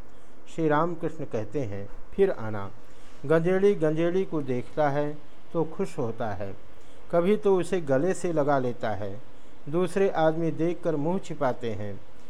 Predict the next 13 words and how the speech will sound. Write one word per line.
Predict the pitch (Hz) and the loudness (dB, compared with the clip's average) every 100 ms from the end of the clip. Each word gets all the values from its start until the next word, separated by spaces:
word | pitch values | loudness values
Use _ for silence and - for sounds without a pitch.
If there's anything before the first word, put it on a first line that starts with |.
| - - 131 | -4 -4 0
गाय | 143 165 170 | 6 8 8
अपने | 170 165 156 156 | 4 0 0 -2
साथ | 143 147 156 | 0 2 2
की | 165 - 143 | 0 -2 0
गायों | 127 135 160 170 | 2 2 2 0
को | 156 | 0
देखती | 135 131 131 - 156 | -2 0 -2 -2 0
है | 151 156 151 - - - - | 2 2 0 -4 -4 -4 0
तो | 175 | 0
उनकी | 185 170 170 175 | 0 0 0 0
देह | 131 151 165 | 2 2 2
चाटती | 143 123 120 - 156 131 | 0 0 0 -2 -2 -2
है, | 107 104 | -2 -2